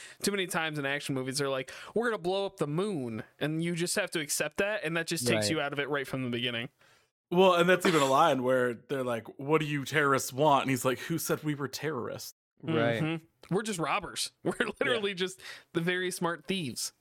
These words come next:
Speaker 2: Mm-hmm.
Speaker 3: Mm-hmm.
Speaker 2: It's very good.
Speaker 1: Well,
Speaker 3: Well
Speaker 2: Um,
Speaker 1: I think this is good. Uh, let's,
Speaker 2: Yeah.
Speaker 1: let's jump into why it isn't
Speaker 3: Yeah.
Speaker 1: a Christmas movie or why it might be a Christmas movie,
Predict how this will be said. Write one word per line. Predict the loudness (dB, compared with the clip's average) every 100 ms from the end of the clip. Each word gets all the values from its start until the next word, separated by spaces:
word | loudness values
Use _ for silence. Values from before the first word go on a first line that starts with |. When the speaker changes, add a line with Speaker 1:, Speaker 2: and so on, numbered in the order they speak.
| _ _ _ _ _ -8
Speaker 2:
Mm-hmm. | -4
Speaker 3:
Mm-hmm. | -4 -4 -6 -10 _ _ _ _ _ _ _ _ _
Speaker 2:
It's | -12
very | -10 -8
good. | -8 -8 -10 _
Speaker 1:
Well, | 0 4
Speaker 3:
Well | 6 6 2 0
Speaker 2:
Um, | -4 -10 -6
Speaker 1:
I | -2
think | -2
this | -2 -4
is | -2
good. | -2 -2 -4 -10 _ 0
Uh, |
let's, | 0 -4 -8
Speaker 2:
Yeah. | 0 2
Speaker 1:
let's | 2 -2
jump | -4 -2
into | -4 -2 -2 -2 -2 -4 -6 _ _ _ _ _ _ _ _ -8
why | -4 -2 -2
it | -4 0
isn't | 4
Speaker 3:
Yeah. | 6 4
Speaker 1:
a | 0
Christmas | -2 -4 -6 -4
movie | -4 -2 -4 -8 _ -2
or | -2
why | -2 -2 -4
it | -2
might | -4 -2
be | -4 -4
a |
Christmas | -4 -6 -6 -6
movie, | -4 -4 -4